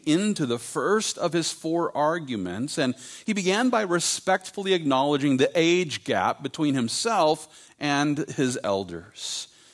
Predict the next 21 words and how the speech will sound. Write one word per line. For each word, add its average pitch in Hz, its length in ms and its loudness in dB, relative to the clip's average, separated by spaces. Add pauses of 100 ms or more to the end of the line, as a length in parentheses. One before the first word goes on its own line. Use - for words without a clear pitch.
In 127 160 4
this 110 180 0
way, 110 240 0
he 110 120 -4
was 101 180 -6
demonstrating 104 720 -4
the 104 80 -6
fearful 107 580 -8
respect 107 600 -8
that - 180 -4
elderly 127 420 -2
people 120 400 -8
have 104 300 -4
earned 127 480 -2 (340)
just 220 200 -6
by 170 140 0
virtue 123 520 0
of 110 140 -2
their 104 160 0
lived 98 340 -4
experience. 85 1080 -10